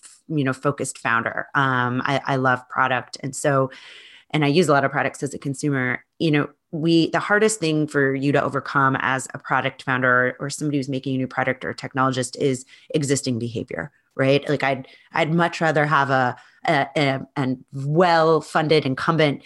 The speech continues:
competitor than I would have human behavior that we have to change. It's very difficult to get people to change what they're currently doing if it's an old habit. And so that was really what we were up against in some ways in the legal industry. We had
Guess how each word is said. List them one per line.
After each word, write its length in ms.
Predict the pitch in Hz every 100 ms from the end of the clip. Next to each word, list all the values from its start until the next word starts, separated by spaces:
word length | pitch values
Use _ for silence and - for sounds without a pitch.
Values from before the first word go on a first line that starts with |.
| - -
competitor 580 | 165 175 151 131 - -
than 120 | 147
I 80 | 139
would 220 | 139 143
have 400 | 147 135 131 - -
human 200 | 175 147
behavior 400 | 147 147 135 127
that 100 | 120
we 80 | 123
have 180 | 120
to 80 | 135
change. 400 | - 113 - - - - 156
It's 100 | 156
very 460 | 151 170 170 170
difficult 400 | 156 - - 98
to 80 | -
get 100 | 120
people 240 | 151 143
to 80 | 127
change 300 | 120 127 127
what 100 | -
they're 100 | 131
currently 400 | - 156 143 147
doing 340 | 143 226 180 147
if 100 | -
it's 120 | 143
an 100 | 139
old 180 | 135 131
habit. 340 | 131 127 120 - - - -
And 140 | 175
so 220 | - 175 -
that 200 | 196 - -
was 200 | 170 151
really 240 | 151 160 156
what 180 | 147 160
we 100 | 147
were 200 | 135 147
up 140 | 147
against 340 | 156 135 139 131
in 60 |
some 260 | - 151 143
ways 240 | 135 131
in 140 | 139 127
the 60 |
legal 260 | 127 123 127
industry. 400 | 120 - - -
We 100 | 139
had 400 | 135 131 127 120